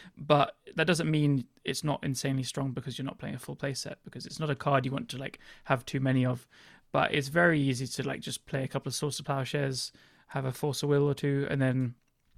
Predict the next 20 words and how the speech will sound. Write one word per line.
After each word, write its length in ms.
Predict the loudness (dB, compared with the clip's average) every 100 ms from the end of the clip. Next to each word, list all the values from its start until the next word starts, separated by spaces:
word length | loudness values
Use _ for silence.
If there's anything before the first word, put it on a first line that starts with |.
| -14 -12 -10
it 100 | -2
just 240 | -2 2
pulls 200 | 4 4
you 80 | 4
ahead. 260 | 2 2 0
It, 120 | -6 -6
you 80 | -2
don't 120 | 0
need 100 | -2
to 80 | -2
do 80 | -2
anything 260 | -2 -2
else 180 | -2 -2
other 140 | -4
than 160 | -2 -2
just 220 | -4 -8 -14 -20 -20 _
keep 240 | -8 -8 _ _ _ _
pumping 280 | -2 0 0
out 160 | -2 -2
Angels. 480 | -4 -4 -6 -10